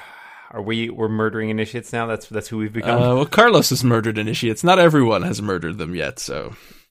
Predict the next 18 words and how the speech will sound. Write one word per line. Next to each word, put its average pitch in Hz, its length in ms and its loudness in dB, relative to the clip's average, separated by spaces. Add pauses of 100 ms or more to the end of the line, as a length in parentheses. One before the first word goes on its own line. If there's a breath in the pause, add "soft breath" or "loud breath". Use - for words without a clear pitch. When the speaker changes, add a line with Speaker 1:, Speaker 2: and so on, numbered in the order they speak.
(120)
Speaker 1:
Could 160 160 2
I 180 180 0
grab 123 600 2
these 147 200 -4
two 147 160 -2
and - 120 0
just, 214 180 -6
like, 110 220 -4
slam 110 460 -8
their 104 140 -6
heads 104 280 -8
together? - 560 -2
<laughs> - 60 -20 (580 loud breath)
Speaker 2:
Uh, 117 1300 2 (440)
yes, 135 800 2
you 120 60 -6
could 165 120 -10
try. 220 560 2